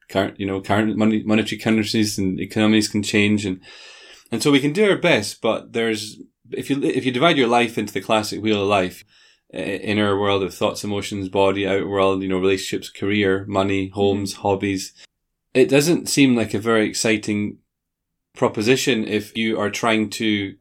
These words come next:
Speaker 1: control it all, because it's actually, a lot of it's just happening, like I said earlier. And so the good news is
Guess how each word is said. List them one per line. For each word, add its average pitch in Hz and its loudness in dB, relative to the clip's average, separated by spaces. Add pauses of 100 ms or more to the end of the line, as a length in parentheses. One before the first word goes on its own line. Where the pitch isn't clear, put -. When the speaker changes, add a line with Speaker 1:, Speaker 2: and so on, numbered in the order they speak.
Speaker 1:
control 107 2
it - -2
all, 80 -4
because 107 -4
it's 95 -8
actually, 104 0
a 98 0
lot 101 0
of 95 0
it's 92 -4 (140)
just 101 -4
happening, 95 -2
like 85 -10
I 87 -14
said 87 -10
earlier. 92 -6 (640)
And 107 0
so 110 4 (580)
the 110 -4
good 190 4
news 107 4
is 104 0